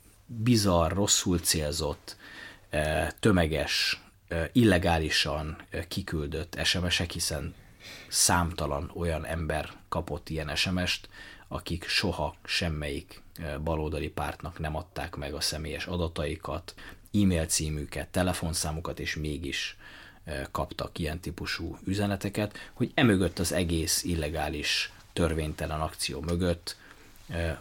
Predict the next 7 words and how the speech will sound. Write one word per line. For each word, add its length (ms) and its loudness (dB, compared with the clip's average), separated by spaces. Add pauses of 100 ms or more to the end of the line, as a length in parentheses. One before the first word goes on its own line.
Bajnai 380 2
Gordon 480 0
és 180 -2
az 120 -2
általa 540 -4 (140)
működtetett 800 -8 (100)
Datadat 600 -8